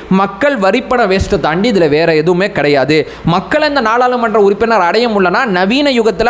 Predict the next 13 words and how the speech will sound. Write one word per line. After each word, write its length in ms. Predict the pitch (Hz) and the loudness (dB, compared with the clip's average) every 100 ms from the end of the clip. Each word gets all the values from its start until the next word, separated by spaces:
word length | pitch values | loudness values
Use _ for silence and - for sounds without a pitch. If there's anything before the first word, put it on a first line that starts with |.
| 214 | 0
அடையிறதுக்கு 400 | 185 247 240 196 | 2 0 0 -2
பல 260 | 202 170 180 | 0 0 2
வழி 200 | 180 220 | 2 2
இருக்கு, 340 | 196 185 220 | 0 2 0
அடைய 440 | 294 160 185 247 262 | 0 0 0 0 0
முடிஞ்சா 320 | 202 165 196 196 | -2 0 2 2
அடைஞ்சிடலாம் 500 | 160 196 175 165 175 143 | 0 0 2 0 0 0
அப்படிங்கிறது 240 | 151 135 | 0 0
தான் 240 | 170 285 - - | 0 0 -4 -8
அண்ணா 360 | 147 208 254 240 | -4 -2 -2 0
சொல்ற 200 | 254 160 | 0 0
சுலபமான 580 | 202 180 175 151 139 165 | 0 0 0 0 0 0
வாதம். 540 | 135 139 127 - - | 0 0 -4 -8 -16